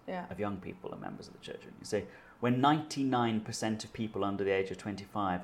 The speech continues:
Speaker 2: aren't members of the national church, how is it the national
Speaker 1: Then
Speaker 2: church?
Speaker 1: it's not
Speaker 2: You know,
Speaker 1: the
Speaker 2: it's
Speaker 1: national
Speaker 2: not.
Speaker 1: church
Speaker 2: No,
Speaker 1: anymore. No.
Speaker 2: exactly.
Speaker 1: No.
Speaker 2: So, um, I think that over time those sorts of things will, will sort themselves out.
Speaker 1: Mm-hmm.
Speaker 2: Wales, of course, doesn't have a national church. The church
Speaker 1: Oh.
Speaker 2: was disestablished a hundred years ago in Wales,
Speaker 1: Oh.
Speaker 2: a hundred years ago
Speaker 1: Yeah.
Speaker 2: last year.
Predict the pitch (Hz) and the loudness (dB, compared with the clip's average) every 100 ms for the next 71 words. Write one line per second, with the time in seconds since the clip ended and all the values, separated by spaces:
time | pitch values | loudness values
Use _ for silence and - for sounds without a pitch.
0 | - 107 101 101 98 98 92 90 87 92 | -4 0 0 0 -2 -2 -2 -2 -2 0
1 | 95 92 - 95 - 110 98 - - 110 | -2 -4 -6 -6 -2 0 0 -2 2 10
2 | 113 113 101 101 101 92 104 92 - 165 | 10 10 6 4 2 0 -6 -4 -2 -2
3 | 160 - 151 - - - - - 113 - | -2 -4 -4 -4 -4 -4 -4 -2 -2 -2
4 | - 73 - 82 82 80 78 80 76 87 | -4 -6 -6 -6 -4 -4 -6 -6 -4 -4
5 | - - - 87 82 - - 127 123 120 | -8 -18 -14 -12 -10 0 6 10 10 6
6 | - - - - 123 123 - 160 151 - | -2 -14 -8 0 2 2 2 2 2 0
7 | 101 110 - - - - - - - 143 | 2 2 0 -16 -20 -20 -20 -20 4 6
8 | 120 - 117 107 95 92 90 98 - - | 8 6 6 6 6 2 2 -2 -2 -6
9 | 95 90 92 104 92 90 - - - - | -4 -4 -2 -2 -2 -6 -14 -20 -18 -16
10 | - 101 95 - 92 131 92 190 185 185 | -8 -8 -6 -6 -6 -4 0 0 0 -2
11 | 185 - - 127 170 196 147 - 123 110 | -4 -6 12 12 12 12 10 4 6 6
12 | - - - 117 120 104 90 87 87 85 | 4 -10 -12 0 2 2 0 -2 -2 -4
13 | - 95 - 98 110 - - 104 85 95 | -6 -10 -2 -2 -2 -6 0 2 2 -2
14 | - 98 95 - 92 92 90 90 101 95 | -8 -8 -8 -4 -2 -2 -4 -2 0 0
15 | 98 104 - - 87 90 87 247 - 101 | 2 2 2 -2 -2 -2 0 0 -2 -4
16 | 101 92 98 92 92 90 92 90 - 92 | -6 -2 -2 0 0 0 0 -2 -6 -8